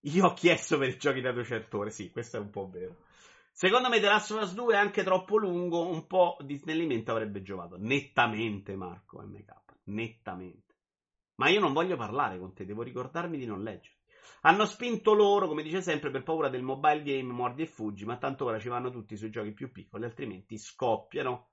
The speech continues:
Ehm, The Vanishers. Si vede che non ci sono i soldi, l'animazione facciale non regge, a livello di narrazione funziona lo stesso.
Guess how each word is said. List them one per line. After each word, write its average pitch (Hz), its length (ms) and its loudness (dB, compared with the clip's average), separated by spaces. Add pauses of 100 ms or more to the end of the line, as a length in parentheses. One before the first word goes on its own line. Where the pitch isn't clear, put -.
(400)
Ehm, 131 1040 -2 (580)
The 170 260 2
Vanishers. 110 920 4 (1600)
Si 170 200 -6
vede 151 320 4
che 117 60 -2
non 110 120 -4
ci 110 160 -10
sono 113 220 -2
i 110 40 -8
soldi, 104 380 0
l'animazione 139 640 -2
facciale 139 420 -2
non 120 220 -2
regge, 101 560 -8
a 127 80 -2
livello 151 380 2
di 147 100 -2
narrazione 131 520 2
funziona 120 520 -6
lo 110 80 -6
stesso. - 500 -18